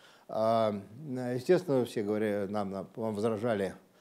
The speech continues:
а, что ведь, э, нато — это союз демократических государств. А,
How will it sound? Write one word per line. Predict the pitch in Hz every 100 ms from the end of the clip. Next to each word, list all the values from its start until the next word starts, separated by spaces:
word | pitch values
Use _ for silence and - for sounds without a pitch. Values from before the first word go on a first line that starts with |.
| _ _ _ _ -
а, | 95 101 101 98 92 -
что | -
ведь, | 92 85
э, | 104 92 90
нато — | 98 113 107
это | 98 98 92 87
союз | - 107 92
демократических | 98 87 104 92 85 - 87
государств. | - 143 180 - - _ _ _ _ _ _ _ _
А, | - 104 98 101 95